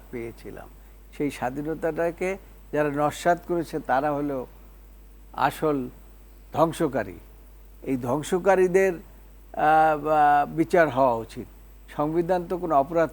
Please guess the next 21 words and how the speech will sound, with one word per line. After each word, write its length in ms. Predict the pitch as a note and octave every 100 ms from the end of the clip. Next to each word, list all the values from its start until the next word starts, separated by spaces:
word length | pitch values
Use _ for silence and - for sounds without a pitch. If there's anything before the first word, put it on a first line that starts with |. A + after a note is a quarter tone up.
| -
করে 180 | A#2+
নাই, 220 | G#2 G2+ G2+ - - - -
সংবিধানকে 840 | D3 D#3+ F3 E3+ F3+ E3 F#3+ F#3+ - - - - -
তারা 180 | D3+
ব্যবহার 500 | D3+ D#3 E3 F3 F3+
করেছে। 500 | D#3+ C#3 A2+ - G2+ - - - - -
সেই 200 | - D#3+
জন্য 360 | E3 F#3 F3+ F3
যে 120 | F3+
আমাদের 480 | C#3+ D3+ D#3+ E3 D#3 - - - -
রক্তের 520 | D#3 G3 - E3+ D3+
বিনিময়ে 760 | C#3 C#3+ D3+ D3+ D3 D3 C#3 - - - -
গঠিত 500 | D3 C#3+ D3 D#3+ C#3+
সংবিধান 720 | C#3 - C3 C3+ D3 D3 C#3+
যে 80 | C#3+
একেবারে, 600 | C3+ C3 C#3+ C#3+ C3+ C3 - - - -
আহ, 260 | - B2 A#2+ A2
ঝেড়ে 320 | - D3 E3+
ফেলে 280 | C#3+ D#3+ D#3+
দিয়ে 300 | D3+ D#3 C#3
আবার 220 | C3+